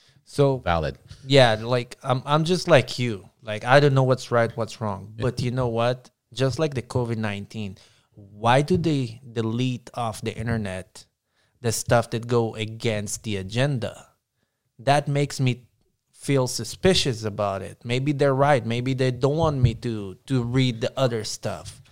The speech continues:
Speaker 2: Well, 'cause th-, there's another agenda going on. That's, that's, it doesn't partake to
Speaker 1: Yeah.
Speaker 2: what their
Speaker 1: Leave it
Speaker 2: plan
Speaker 1: for
Speaker 2: is.
Speaker 1: me to decide. You know, why you have to delete stuff, you
Speaker 2: That,
Speaker 1: know?
Speaker 2: it, it's crazy because the,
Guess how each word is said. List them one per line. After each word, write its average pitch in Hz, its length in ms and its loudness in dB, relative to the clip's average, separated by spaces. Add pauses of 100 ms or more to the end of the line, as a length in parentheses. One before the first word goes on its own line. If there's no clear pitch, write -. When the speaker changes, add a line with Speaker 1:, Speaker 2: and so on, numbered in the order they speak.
(160)
Speaker 2:
Well, 107 180 2
'cause 92 240 6
th-, 98 160 6
there's 98 180 6
another 92 300 2
agenda 78 460 0
going 73 280 -4
on. - 240 -12
That's, - 280 -2
that's, - 340 -2
it 82 80 -10
doesn't 87 240 -4
partake 82 560 -2
to 82 120 -2
Speaker 1:
Yeah. 80 180 2
Speaker 2:
what - 240 -10
their 85 180 0
Speaker 1:
Leave 127 180 6
it - 40 10
Speaker 2:
plan 120 120 6
Speaker 1:
for 151 120 6
Speaker 2:
is. 156 80 2
Speaker 1:
me 202 140 2
to 143 140 -4
decide. 98 580 -8
You 113 180 -6
know, 117 140 -4
why 113 240 0
you 123 120 2
have 131 220 4
to 139 80 -2
delete 127 400 -2
stuff, - 640 -10
you 110 120 0
Speaker 2:
That, 151 100 4
Speaker 1:
know? 120 180 0 (100)
Speaker 2:
it, 147 180 0
it's 135 180 0
crazy 151 400 0
because 92 400 -2
the, 92 640 0